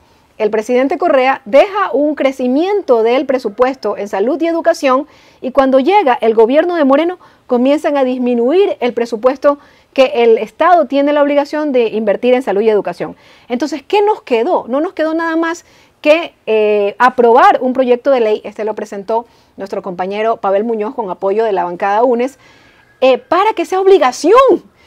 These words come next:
para que sea obligación que el gobierno nacional invierta lo que tiene que invertir en salud y educación. En este momento los ecuatorianos saben lo que pasa en la salud. No hay medicinas, los hospitales se están cayendo a pedazos, los equipos se están deteriorando, están botando médicos.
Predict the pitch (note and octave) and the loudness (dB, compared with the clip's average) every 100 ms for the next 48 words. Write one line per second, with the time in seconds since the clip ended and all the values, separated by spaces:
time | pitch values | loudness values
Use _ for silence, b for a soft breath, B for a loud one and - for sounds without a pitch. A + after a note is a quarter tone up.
0 | b - D4 D4 G#4 G#4+ G#4 D#4+ D4 F4 | b 0 0 2 2 4 6 4 2 -2
1 | A4 G#4+ C#4+ C#4+ F4 G4 D#4+ D#4 F4+ F4+ | 0 0 0 0 -2 -4 -4 -2 -2 -2
2 | D4 D4 C#4 F4 G#4+ A4+ D4 C#4 E4 G#4 | -2 0 0 0 0 -2 -4 -4 -4 -4
3 | G4 B3+ A#3+ G4 G#4 C4 F#4+ G4+ E4+ B3+ | -2 -2 -2 -4 -2 -2 0 0 0 -6
4 | G#4 G#4+ G#3+ b b b b C4 G#4 G#4 | -6 -6 -8 b b b b -4 -2 0
5 | F4 F#4+ F#4+ D#4+ B3 A#3+ C4+ F4 - E4 | 0 0 -2 -2 -2 -2 -2 -4 0 2
6 | D#4 A3 G#3 A#3 - A#3 G3+ A3+ A3+ b | 2 0 -2 -4 -4 -6 -4 -2 -2 b
7 | b - F#3+ G#3+ G#3+ F#3+ F#3+ E4 E4+ C#4+ | b -8 -4 -2 0 0 0 -2 0 0
8 | - b b - G#3+ G#3+ F#3+ F#3+ A3+ A#3 | -4 b b -4 -2 -2 -4 0 0 0
9 | A#3+ A3+ G#3+ A3 G#3+ G#3+ A3 D#4+ E4 D#4+ | -8 -6 -4 -2 -2 0 2 2 0 -6
10 | - b b - A#3 A3+ C#4 A#3+ A#3+ A3 | -8 b b -6 -4 -2 -4 -4 -8 -8
11 | B3 A#3+ A3 G#3+ G#3+ F4 D#4+ D#4+ B B | -6 -4 -2 0 2 2 0 0 B B
12 | G3+ G3+ C#4 C4+ A#3 A3 C#4 F#4+ C4+ A#3 | -18 -4 0 2 2 2 0 0 0 0
13 | B3 B3+ C4+ F4 F#4 | 2 0 0 -4 -8